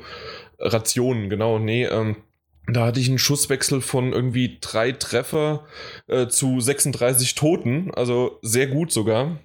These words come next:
Eins zu zwölf ist super. Aber, ähm, es hat trotzdem Spaß gemacht, weil ich einfach in diesem Universum drin steckte und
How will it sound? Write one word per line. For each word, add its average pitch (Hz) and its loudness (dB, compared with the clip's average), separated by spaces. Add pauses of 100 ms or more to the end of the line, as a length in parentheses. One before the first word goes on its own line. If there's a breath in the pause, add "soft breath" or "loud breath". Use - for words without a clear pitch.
(140)
Eins 123 2
zu 117 -4
zwölf 131 -2
ist - -2
super. 139 0 (680 loud breath)
Aber, 120 0
ähm, 123 0
es 131 2
hat 160 0
trotzdem 160 0
Spaß - 0
gemacht, 113 -2
weil 139 0
ich 170 -2
einfach 156 -2
in 147 0
diesem 151 2
Universum 143 0
drin 120 0
steckte 139 0
und - -4